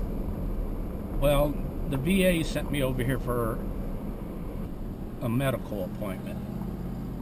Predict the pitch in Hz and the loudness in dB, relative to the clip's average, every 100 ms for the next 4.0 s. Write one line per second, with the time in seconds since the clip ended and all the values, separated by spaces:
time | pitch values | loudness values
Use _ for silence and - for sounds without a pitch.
0 | - - - - - - - 110 101 107 | -6 -6 -6 -6 -8 -8 -2 -2 0 -2
1 | 104 101 - - - - - - - - | -2 -4 -6 -6 -2 -2 -2 -8 -8 -10
2 | - - - - - - - - - - | -10 -10 -10 -10 -8 -8 -8 -8 -10 -12
3 | - - - - 311 302 302 294 269 | -12 -10 -10 2 6 10 10 10 10